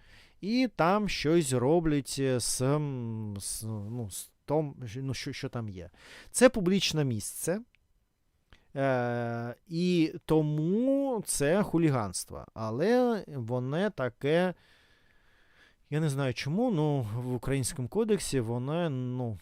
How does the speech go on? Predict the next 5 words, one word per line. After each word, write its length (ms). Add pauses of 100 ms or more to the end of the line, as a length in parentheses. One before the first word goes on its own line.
(140)
покарання 640
не 240
таке, 760
м, 460
ну, 180